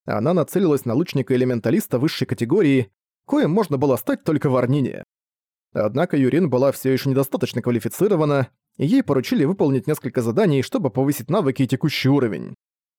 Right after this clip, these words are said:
Одно из заданий предполагало охоту на триттеров,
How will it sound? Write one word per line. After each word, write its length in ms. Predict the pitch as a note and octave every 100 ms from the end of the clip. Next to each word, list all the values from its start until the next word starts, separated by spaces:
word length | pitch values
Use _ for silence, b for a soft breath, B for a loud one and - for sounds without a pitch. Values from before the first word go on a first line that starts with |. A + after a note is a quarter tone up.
| _ _ -
Одно 360 | A2 A2 C3+
из 140 | G#3+ G3+
заданий 320 | F#3 D#3+ G#3+
предполагало 640 | G#3 G3+ E3 B2 C3 D#3
охоту 260 | A#2+ C#3 B2
на 80 | G#2+
триттеров, 600 | - - E3 D#3+ -